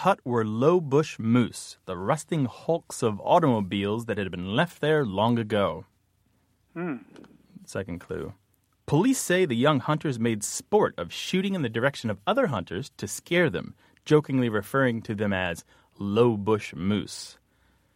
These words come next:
Speaker 1: And the third clue, Buck didn't come back with the big game we all expected. Somebody said, "It's low bush moose again. I'm so sick of rabbit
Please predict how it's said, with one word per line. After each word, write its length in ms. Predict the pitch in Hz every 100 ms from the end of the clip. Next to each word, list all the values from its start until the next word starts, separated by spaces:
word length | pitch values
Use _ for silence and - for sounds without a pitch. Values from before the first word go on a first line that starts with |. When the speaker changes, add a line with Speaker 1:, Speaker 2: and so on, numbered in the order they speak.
| _ _ _ _ _ -
Speaker 1:
And 160 | 101
the 60 | 107
third 300 | 151 147 127
clue, 280 | 147 143 143 _ _ _ _ _ _ _ _
Buck 360 | 107 104 196 -
didn't 240 | 202 156
come 240 | 135 170 127
back 280 | 131 151 139
with 140 | -
the 80 | 104
big 220 | 131 120
game 240 | 120 120
we 100 | 107
all 180 | 107 110
expected. 640 | 107 - 110 - 80 73 - _ _ _ _ _
Somebody 340 | - 101 95
said, 340 | 92 98 82 -
"It's 260 | 110 98 -
low 380 | 110 131 165 165
bush 340 | 156 160 -
moose 340 | 123 156 - -
again. 640 | 95 90 95 104 123 101 92
I'm 260 | 104 110
so 720 | 107 - - - 151 156 160
sick 420 | 143 - - 151 135
of 140 | 110
rabbit 400 | 107 117 135 147